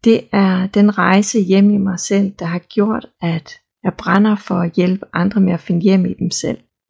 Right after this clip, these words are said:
Fordi at det virkelig gør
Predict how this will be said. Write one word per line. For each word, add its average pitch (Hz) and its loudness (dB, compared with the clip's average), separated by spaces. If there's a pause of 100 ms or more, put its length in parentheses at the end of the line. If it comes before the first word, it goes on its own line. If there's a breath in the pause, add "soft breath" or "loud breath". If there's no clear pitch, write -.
(460)
Fordi 202 0 (200)
at - -2
det 175 2
virkelig 180 -2
gør - -6